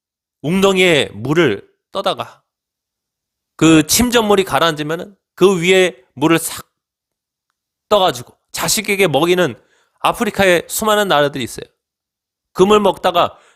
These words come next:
자식이 이질 같은 병에 걸리기도 하고, 어, 심각한 나라도 있어요, 여러분. 그러니까 그 자살로, 어, 많은 사람들이 죽는데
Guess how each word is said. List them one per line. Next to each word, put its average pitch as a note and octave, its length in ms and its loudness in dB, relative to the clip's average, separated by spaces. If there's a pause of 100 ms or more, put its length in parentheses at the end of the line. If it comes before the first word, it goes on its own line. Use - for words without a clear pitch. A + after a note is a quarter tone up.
자식이 D#3+ 580 -2 (220)
이질 E3+ 260 0
같은 C#3+ 480 -4
병에 E3+ 240 -2
걸리기도 D3 340 0
하고, A2+ 220 -6 (1120)
어, A2+ 200 -20 (320)
심각한 G#3+ 520 0
나라도 D#3+ 240 2
있어요, B2+ 220 -6
여러분. A2 380 -14 (3250)
그러니까 C3+ 640 -2 (340)
그 A#2+ 460 -2 (480)
자살로, C3+ 880 -2 (1160)
어, A2+ 100 -2
많은 D#3+ 260 2
사람들이 D#3+ 560 0
죽는데 B2+ 440 -6